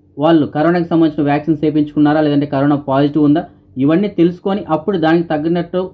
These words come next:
మీరు ఇంజెక్షన్స్ అయితే కనుక వేయాల్సి ఉంటుంది. ఏ ఇంజెక్షన్స్ అంటే ఆ ఇంజెక్షన్స్ కానీ టాబ్లెట్స్ కానీ ఇచ్చినట్టయితే వాళ్ళు ఇంకా తీవ్రమైనటువంటి అస్వస్థతకు గురయ్యేదానికి అవకాశాలు ఉంటాయి.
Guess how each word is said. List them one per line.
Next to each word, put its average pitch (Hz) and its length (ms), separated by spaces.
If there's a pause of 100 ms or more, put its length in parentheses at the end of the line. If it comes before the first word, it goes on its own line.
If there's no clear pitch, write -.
(200)
మీరు 143 200
ఇంజెక్షన్స్ 160 440
అయితే 143 140
కనుక 139 120
వేయాల్సి 139 320
ఉంటుంది. 139 300 (380)
ఏ 165 240
ఇంజెక్షన్స్ 180 360
అంటే 165 160
ఆ 147 40
ఇంజెక్షన్స్ 156 500
కానీ 147 180
టాబ్లెట్స్ 143 400
కానీ 143 140
ఇచ్చినట్టయితే 143 540 (300)
వాళ్ళు 151 180
ఇంకా 170 200 (140)
తీవ్రమైనటువంటి 170 540
అస్వస్థతకు 143 600
గురయ్యేదానికి 139 420
అవకాశాలు 127 420
ఉంటాయి. 123 240